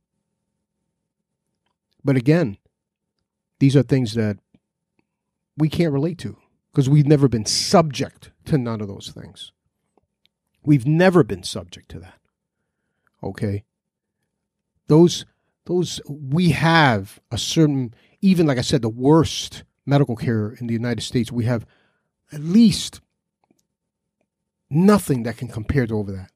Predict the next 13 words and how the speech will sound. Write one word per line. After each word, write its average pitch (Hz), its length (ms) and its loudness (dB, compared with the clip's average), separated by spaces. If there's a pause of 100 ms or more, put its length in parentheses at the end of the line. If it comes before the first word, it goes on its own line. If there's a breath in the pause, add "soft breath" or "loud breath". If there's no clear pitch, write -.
to 135 120 -2
over 110 140 -6
that. 98 180 -12 (540)
The 117 100 -4
unsterile 131 1200 0
and 98 200 -12 (440 soft breath)
everything. 127 680 -4
We 160 240 0
have 160 600 2
the 123 120 -2
ability 117 480 0
to 131 160 -4
buy 117 580 0